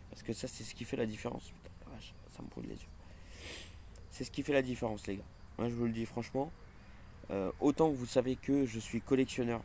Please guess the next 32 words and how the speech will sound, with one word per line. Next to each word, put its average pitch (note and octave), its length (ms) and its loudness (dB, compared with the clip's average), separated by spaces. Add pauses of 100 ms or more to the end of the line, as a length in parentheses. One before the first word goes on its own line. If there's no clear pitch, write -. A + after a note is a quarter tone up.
maintenant G#2+ 160 2
vous G#2+ 140 -4
commencez A2 320 0
à - 20 4
le G2+ 60 -2
savoir, G#2+ 260 0
je G#2 140 -2
suis A#2 200 -2
collectionneur, A#2 600 2
j'aime G#2+ 340 2
les G#2+ 220 4
enceintes, B2+ 360 -2 (300)
j'aime C3 240 4
la B2 80 4
hi-fi, C3 400 2 (100)
j'aime A#2+ 320 4
la G#2+ 120 4
musique, A#2 420 -4 (760)
je A2 140 0
suis G#2+ 260 0
un G2 60 4
grand B2 340 8
mélomane. C3+ 440 2 (920)
Et A#2+ 80 4
derrière, C#3 380 8 (200)
par-dessus A2+ 420 4
tout A2+ 100 -4
ça, C3 320 4 (1700)
pour A2+ 160 0
moi, A#2+ 360 4 (220)
une G#2+ 140 0
enceinte B2 320 2